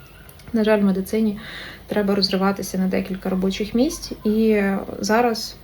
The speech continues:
з урахуванням цього, що ти і так з роботи на роботу маєш бігати, е, тобі ще треба колись вчитися. А зараз, наприклад, за одну годину там щось можна заробити лише один бал.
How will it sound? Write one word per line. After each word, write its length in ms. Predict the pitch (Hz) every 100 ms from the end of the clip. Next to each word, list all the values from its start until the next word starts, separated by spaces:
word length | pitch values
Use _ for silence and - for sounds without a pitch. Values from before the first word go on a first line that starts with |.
| -
з 100 | 202
урахуванням 580 | 202 226 220 220 214 208
цього, 260 | 214 233
що 140 | 233 202
ти 120 | 202
і 60 |
так 260 | 196 262 - -
з 120 | 220
роботи 420 | 208 214 214 233 214
на 120 | 208
роботу 460 | 196 185 190 254 277
маєш 240 | 262 254 247
бігати, 340 | 254 277 - - - - - - -
е, 300 | 214 208 208
тобі 220 | 202 220
ще 120 | 220
треба 260 | 208 208 202
колись 260 | 208 208
вчитися. 600 | 208 - 190 240 240 247 -
А 80 | 190
зараз, 300 | 202 196 196
наприклад, 460 | 190 190 190 - -
за 220 | 196 202
одну 220 | 202 208
годину 480 | 202 196 202 196 190
там 220 | 190 190
щось 240 | - 185 208
можна 300 | 202 196 185
заробити 400 | 190 196 202 196
лише 280 | 190 208
один 320 | 196 190 190 185
бал. 360 | 180 180 254